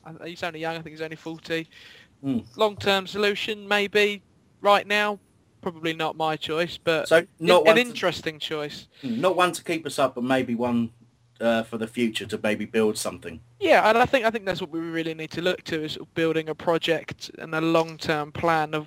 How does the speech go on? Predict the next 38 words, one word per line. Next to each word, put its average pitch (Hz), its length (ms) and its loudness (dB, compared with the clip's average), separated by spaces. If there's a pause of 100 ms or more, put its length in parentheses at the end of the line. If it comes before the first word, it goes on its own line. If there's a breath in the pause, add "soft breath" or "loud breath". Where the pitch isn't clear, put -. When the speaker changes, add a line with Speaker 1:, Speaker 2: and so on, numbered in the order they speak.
(120)
Speaker 1:
where, 151 320 4
where 170 320 4
Crystal 165 280 -4
Palace 160 400 0
wants 151 200 -10
to 165 80 -4
be. 170 180 6
And 160 120 2
I - 20 -4
think 170 300 -4 (220 loud breath)
if - 60 -12
you 175 80 -2
look 175 160 4
at - 60 -2
the 160 60 -2
signings 165 500 2
in 160 100 -16
the 156 60 -10
summer, 156 320 0
that's 160 260 -2
what 143 140 -2
we 156 140 2
were 151 140 0
about, 151 340 4
about 151 380 -2
building 156 320 0
a - 40 -10
solid 165 320 -2
foundation 156 720 -2 (340 loud breath)
of 147 80 -6
a 156 40 -2
side 156 420 2
that, 151 220 0 (120)
if 170 120 -2
it 123 100 0
does 180 180 6
go 156 200 0
down, 156 360 -4